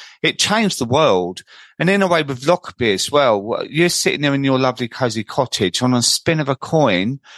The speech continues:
what you thought could have been the thunderclap was the Lockerbie. It was devastating, you know, but to live down the road, did that, like, with your drinking, did you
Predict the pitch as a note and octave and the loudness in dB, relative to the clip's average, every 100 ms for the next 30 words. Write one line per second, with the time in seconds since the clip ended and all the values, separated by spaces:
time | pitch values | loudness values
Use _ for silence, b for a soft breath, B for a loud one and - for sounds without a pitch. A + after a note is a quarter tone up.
0 | B C#3+ D#3+ D#3 C#3 - C3 - C3 A#2+ | B 0 2 2 0 0 -2 0 -2 0
1 | C3 A#2+ G#2+ D#3 C#3+ A#2+ - - D2 F#2 | 2 0 0 -2 -2 -2 -6 -2 0 0
2 | - _ _ _ _ _ _ C3 B2+ - | -4 _ _ _ _ _ _ 0 0 0
3 | A#2+ B2 C3+ - - G2+ F#2 F#2+ _ - | 0 0 0 -4 -2 0 0 -8 _ -2
4 | C#3+ C3 - D#3 D3 C3 - G#2+ G2 - | 0 -2 -2 -2 -2 -2 -2 0 -2 -2
5 | F2+ F2+ - A2+ G#2 G#2 G#2+ C3+ - C#3 | -8 -12 -6 0 2 2 0 -4 -2 -2
6 | D3 E3+ E3+ - D3+ C#3+ C#3 C3 A#2+ C3+ | 0 0 -2 -4 -2 0 -2 -4 -2 0
7 | C3 F#2 D2+ G2+ - - _ _ F3 F3 | 2 0 -4 -12 -18 -20 _ _ -4 -4
8 | - G#3+ G#3 - - _ _ C#3+ C#3 B2+ | -2 0 0 -4 -14 _ _ 2 2 0
9 | C3+ F3 E3 F3 E3 C3 D#3 D#3 C#3 - | 0 0 2 0 0 0 -2 -2 -4 -6
10 | F2+ F2+ - C3 - E3 F3 E3 C#3+ | -4 -4 -2 -2 0 2 2 0 -4